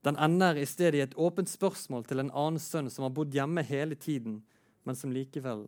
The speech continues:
er på tur. Så kanskje er det å være hjemme en tilstand og ikke et sted. For at hjemme, det er oss far. For det var en til sønn i den historien som hadde vært hjemme hele tiden. Men kanskje han ikke hadde vært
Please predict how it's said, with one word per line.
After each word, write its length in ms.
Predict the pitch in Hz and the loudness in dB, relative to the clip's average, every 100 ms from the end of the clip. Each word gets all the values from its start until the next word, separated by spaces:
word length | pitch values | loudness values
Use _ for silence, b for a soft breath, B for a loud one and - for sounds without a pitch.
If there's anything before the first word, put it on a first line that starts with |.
| - | -8
er 120 | 120 - | -10 -10
på 80 | - | -14
tur. 220 | 113 101 - _ _ _ _ _ _ _ _ _ b b b b | -12 -12 -18 _ _ _ _ _ _ _ _ _ b b b b
Så 120 | - - | -4 2
kanskje 480 | 170 185 - 208 156 | 2 2 2 4 6
er 40 | |
det 100 | 170 156 | 4 4
å 60 | |
være 200 | 135 127 | 2 2
hjemme 460 | 127 131 151 131 117 123 | 0 -2 -2 -4 -4 -8
en 120 | 123 | -10
tilstand 680 | - 139 147 - 147 156 135 _ b b b - | -6 -6 -8 -6 -6 -4 -8 _ b b b -10
og 160 | 135 | -8
ikke 400 | 120 _ - 110 107 _ | -8 _ -8 -8 -10 _
et 140 | - - | -14 -8
sted. 440 | - - - - - _ _ _ _ _ _ _ _ _ _ _ _ _ _ _ _ _ _ - | -8 -8 -14 -18 -20 _ _ _ _ _ _ _ _ _ _ _ _ _ _ _ _ _ _ -4
For 120 | 127 | -4
at 80 | 123 | -2
hjemme, 400 | 127 127 139 113 | -4 -4 -6 -6
det 80 | 123 113 | -6 -6
er 80 | |
oss 420 | 107 110 - - _ _ | -10 -14 -20 -20 _ _
far. 320 | - 113 - _ _ b b - | -16 -14 -14 _ _ b b -6
For 140 | 139 | 0
det 60 | 139 | 2
var 100 | 160 | 2
en 140 | 165 160 | 0 -2
til 220 | 170 135 | -4 -4
sønn 240 | - 151 | -6 -6
i 60 | 135 | -4
den 160 | 127 120 | -4 -6
historien 320 | - 123 110 | -8 -8 -8
som 140 | 127 | -8
hadde 140 | 123 123 | -6 -6
vært 240 | 127 135 | -6 -6
hjemme 240 | 120 120 123 | -8 -8 -8
hele 140 | 120 120 | -8 -8
tiden. 300 | 127 107 104 b b b b - | -8 -8 -10 b b b b -8
Men 140 | 127 | -8
kanskje 240 | 143 135 165 | -6 -6 -6
han 100 | 135 | -6
ikke 100 | 147 | -6
hadde 220 | 131 123 | -6 -6
vært 300 | 123 123 113 | -4 -4 -6